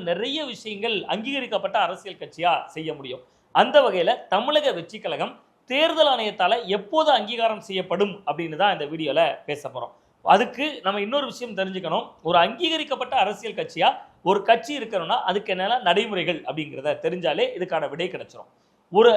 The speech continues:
தேர்தல் ஆணையத்தால் அங்கீகரிக்கப்பட்ட மாநில கட்சியும் இருக்கு, தேசிய கட்சியும் இருக்கு. தேசிய கட்சி அப்படின்னு நீங்க எடுத்துக்கிட்டீங்கன்னா இந்தியால பல மாநிலங்கள்ல இருக்கணும். ரொம்ப குறிப்பா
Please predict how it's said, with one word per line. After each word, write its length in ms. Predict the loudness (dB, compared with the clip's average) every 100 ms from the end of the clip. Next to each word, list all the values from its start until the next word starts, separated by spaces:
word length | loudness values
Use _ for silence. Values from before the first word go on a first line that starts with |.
| 4 -4
தேர்தல் 460 | 2 2 4 4 4
ஆணையத்தால் 440 | 0 -2 -2 -2 0
அங்கீகரிக்கப்பட்ட 760 | -4 -4 -6 -4 -6 -6 -2 -2 -2 0
மாநில 400 | 6 6 6 -2
கட்சியும் 420 | -4 -8 -14 -10
இருக்கு, 220 | -10 -10 -12 -14 -2
தேசிய 340 | -2 -2 -4 -6
கட்சியும் 380 | -6 -8 -8
இருக்கு. 220 | -10 -12 -16 _ _ _
தேசிய 380 | 0 2 2 -2 -2
கட்சி 260 | -2 0
அப்படின்னு 260 | -4 -4 -8
நீங்க 120 | -6
எடுத்துக்கிட்டீங்கன்னா 500 | -6 -6 -8 -4 -4
இந்தியால 340 | -6 -2 0 2 2
பல 140 | 2
மாநிலங்கள்ல 600 | 2 2 0 -4 -6 -6 -6
இருக்கணும். 300 | -6 -10 -12 _ _ 0
ரொம்ப 180 | 4 4
குறிப்பா 360 | 2 -2 4